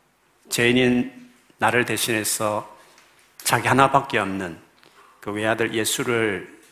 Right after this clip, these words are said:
십자가에 죽게 했다는 이 사실을 여러분 진지하게 생각해야 됩니다. 사람이 목숨을 걸고 하는 일이면 진지한 겁니다.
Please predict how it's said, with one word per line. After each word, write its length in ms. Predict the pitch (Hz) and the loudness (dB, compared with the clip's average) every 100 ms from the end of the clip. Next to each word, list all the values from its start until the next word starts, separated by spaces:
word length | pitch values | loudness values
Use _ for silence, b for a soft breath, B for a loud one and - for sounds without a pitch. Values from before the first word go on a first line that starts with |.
| _ | _
십자가에 440 | - - - 147 123 | -4 -2 2 2 2
죽게 320 | - 156 127 | -2 -4 -6
했다는 300 | 107 120 - | -6 -6 -6
이 60 | |
사실을 760 | 117 - 110 - 127 113 101 104 - B B | -4 -4 -4 -6 -6 -6 -6 -8 -14 B B
여러분 220 | 117 113 | -6 -6
진지하게 880 | - - 113 117 120 - 170 180 175 | -4 -2 -2 -2 -2 0 0 -2 -2
생각해야 380 | - 113 95 - | -4 -2 -4 -8
됩니다. 280 | - - - - - _ _ _ _ _ _ _ _ _ _ _ _ _ _ _ _ _ _ b b b | -18 -20 -20 -20 -20 _ _ _ _ _ _ _ _ _ _ _ _ _ _ _ _ _ _ b b b
사람이 800 | - 143 156 160 143 113 - - | 2 4 6 6 4 2 -2 4
목숨을 600 | 160 - - 185 147 123 | 4 4 0 2 2 2
걸고 260 | 113 104 | -4 -4
하는 300 | 117 139 120 | -4 -2 -2
일이면 380 | 107 92 95 90 | -2 -6 -10 -8
진지한 540 | - - 101 104 151 107 | -4 -4 -4 -6 -6 -6
겁니다. 400 | 82 78 - | -12 -20 -20